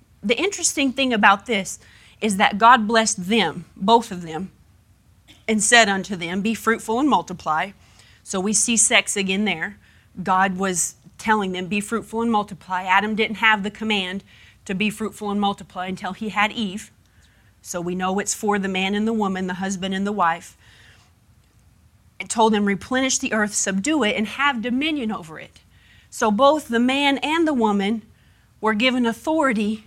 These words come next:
over everything. The woman just wasn't given authority over the man. But we see, you know,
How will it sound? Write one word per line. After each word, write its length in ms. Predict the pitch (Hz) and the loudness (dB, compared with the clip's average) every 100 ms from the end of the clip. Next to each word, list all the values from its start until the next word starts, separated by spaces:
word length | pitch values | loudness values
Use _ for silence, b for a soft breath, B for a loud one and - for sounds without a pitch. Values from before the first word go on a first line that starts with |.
| _ _ _ _ _ | _ _ _ _ _
over 280 | 208 214 226 | -4 -2 0
everything. 720 | 277 277 226 - 165 151 - _ _ _ _ _ _ b b b b b _ | 0 0 -4 -4 -10 -12 -18 _ _ _ _ _ _ b b b b b _
The 140 | 175 196 | -6 -2
woman 400 | 294 320 262 208 | 0 2 2 0
just 240 | 220 - | -2 0
wasn't 320 | 208 196 190 | 0 0 -4
given 260 | 196 190 185 | -4 -4 -6
authority 480 | 190 185 180 190 170 | -6 -6 -6 -6 -8
over 220 | 165 185 | -10 -10
the 80 | 185 | -4
man. 400 | 294 294 - 190 _ _ _ _ b b b b b b b b _ - | -2 -2 -6 -16 _ _ _ _ b b b b b b b b _ 2
But 180 | 254 233 | 2 4
we 140 | 247 | 0
see, 640 | - 370 453 240 247 262 - _ _ | 0 0 2 2 0 -4 -12 _ _
you 140 | 240 240 | -2 2
know, 400 | 220 214 233 | 2 2 -2